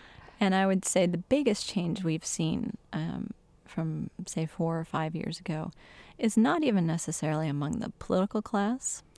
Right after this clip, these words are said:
of the Democratic Party. It's among Democratic politicians themselves, who now, you know, whether it's Catholics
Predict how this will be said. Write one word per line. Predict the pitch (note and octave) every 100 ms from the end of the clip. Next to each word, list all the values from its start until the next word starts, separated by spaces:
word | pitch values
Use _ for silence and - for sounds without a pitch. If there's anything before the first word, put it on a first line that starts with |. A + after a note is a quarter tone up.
| -
of | F#3 F3 -
the | F#3
Democratic | F#3 F#3 F#3+ F#3 F#3 -
Party. | F#3+ F#3+ G3+ - - - -
It's | - G#3+
among | A3+ A#3 A3+ G#3+
Democratic | F#3 F#3 F#3+ E3 E3
politicians | - D#3+ D#3+ - - D#3+ D#3
themselves, | D#3 D3+ - - - - - - - _ - - - -
who | G#3 F#3
now, | F3 E3+ F3 F#3+ G3 F#3+ F3+ -
you | F3+
know, | E3
whether | F3 E3+ E3+ F3
it's | - -
Catholics | - F#3+ F#3+ A3+ A3 - -